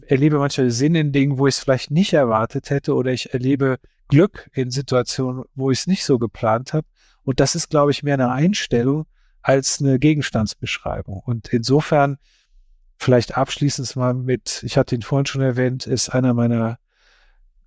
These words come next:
meiner Superheroes, Sigmund Freud, ähm, ist auch sehr schön formuliert. Ich hoffe, ich, äh, stotter das jetzt hier richtig, äh, zusammen. Ist nicht nach Sinn, aber nach Glück gefragt, äh,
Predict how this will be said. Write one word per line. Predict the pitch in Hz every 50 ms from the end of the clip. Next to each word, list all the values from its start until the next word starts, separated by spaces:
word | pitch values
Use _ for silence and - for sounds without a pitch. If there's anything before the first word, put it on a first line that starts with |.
| _ _ _ _ _ _
meiner | 127 127 127 123 123 120 123 127 113 -
Superheroes, | 123 131 160 156 - 156 135 135 143 143 143 139 135 131 123 - - -
Sigmund | - 151 143 147 135 123
Freud, | - - - 123 123 131 143 147 139 - - - -
ähm, | 131 127 123 123 123 120 123 120 - _ _ _ _ - _ _ _ _ _ _ _ _ _
ist | - 135 - 147
auch | 120
sehr | 110 - 139 139 135
schön | - - 120
formuliert. | 117 - 131 120 113 113 117 131 139
Ich | 127 - -
hoffe, | 127 120 - 123
ich, | 107 - - -
äh, | 131 120
stotter | - - - 127 123 - 135
das | 107 110 - - -
jetzt | 120 113 -
hier | - 117 113
richtig, | 117 135 135 - - 107 - - - -
äh, | 110 107 107
zusammen. | - - - 113 107 110 110 113 127 131
Ist | - - -
nicht | 151 143 - -
nach | 147 131 123
Sinn, | 127 131 135 151 175 170
aber | 143 123 123 120
nach | 120 113 -
Glück | - 147 185 -
gefragt, | - 147 - - - 127 120 127 - - - - -
äh, | 127 123 123 120